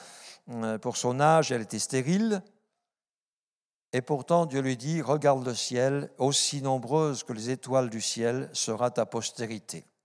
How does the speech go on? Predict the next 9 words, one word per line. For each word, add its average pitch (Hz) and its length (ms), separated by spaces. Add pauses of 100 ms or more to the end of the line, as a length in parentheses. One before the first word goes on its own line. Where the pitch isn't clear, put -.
(1300)
J'imagine 131 920 (840)
Abraham, 147 640
après 139 320
cette - 340
v-, 113 320 (540)
parole 165 460
de 131 120
Dieu, 170 380 (480)
rentrant 160 920